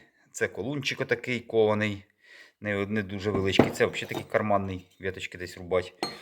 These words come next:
Триста гривень пара. Так, по тіскам. Отакі тіски, чотириста гривень. Отакі, п'яті губки,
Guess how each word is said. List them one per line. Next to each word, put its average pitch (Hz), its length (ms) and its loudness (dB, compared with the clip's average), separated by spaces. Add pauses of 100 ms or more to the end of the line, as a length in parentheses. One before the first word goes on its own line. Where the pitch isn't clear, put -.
Триста 117 420 4
гривень 101 320 4
пара. 101 520 2 (1200)
Так, 110 720 6
по 139 100 -4
тіскам. 117 640 2
Отакі 143 320 -2
тіски, 110 420 -4
чотириста 123 560 -2
гривень. 82 440 -2 (880)
Отакі, 87 540 -8 (200)
п'яті 101 300 2
губки, 160 580 -4